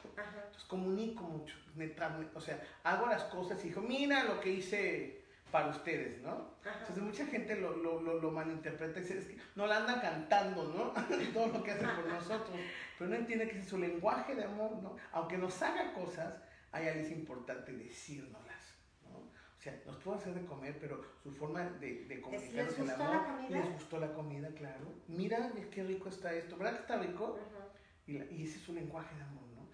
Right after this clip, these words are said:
Speaker 2: Son
Speaker 1: O que, "Qué guapa estás",
Speaker 2: "Qué
Speaker 1: alguien
Speaker 2: guapa
Speaker 1: que está con
Speaker 2: estás,
Speaker 1: el
Speaker 2: qué bien te
Speaker 1: cuerpo
Speaker 2: ves". Oye, siempre habla, este, está trabajando a través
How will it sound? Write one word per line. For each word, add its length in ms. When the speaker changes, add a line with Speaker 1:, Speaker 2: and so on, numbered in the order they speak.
Speaker 2:
Son 160
Speaker 1:
O 40
que, 340
"Qué 100
guapa 360
estás", 340
Speaker 2:
"Qué 60
Speaker 1:
alguien 160
Speaker 2:
guapa 200
Speaker 1:
que 60
está 240
con 80
Speaker 2:
estás, 260
Speaker 1:
el 60
Speaker 2:
qué 160
bien 180
te 60
Speaker 1:
cuerpo 200
Speaker 2:
ves". 420
Oye, 200
siempre 440
habla, 240
este, 200
está 180
trabajando 540
a 60
través 260